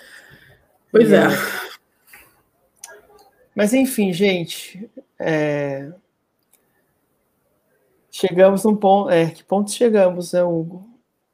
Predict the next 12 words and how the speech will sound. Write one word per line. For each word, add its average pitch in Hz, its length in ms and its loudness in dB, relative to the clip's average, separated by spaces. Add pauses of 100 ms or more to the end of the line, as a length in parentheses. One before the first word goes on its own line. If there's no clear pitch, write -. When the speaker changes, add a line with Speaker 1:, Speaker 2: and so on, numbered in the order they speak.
(1120)
Speaker 2:
Mas 185 160 0
Speaker 1:
Pois - 20 0
é. 208 40 2
Speaker 2:
vamos 233 200 6
lá. 139 320 2 (220)
É, 170 640 6 (120)
primeiro, 208 760 6
vamos 240 260 2
encerrar, 220 380 -2
gente, 170 280 -8
por 185 160 -2
hoje? 180 480 4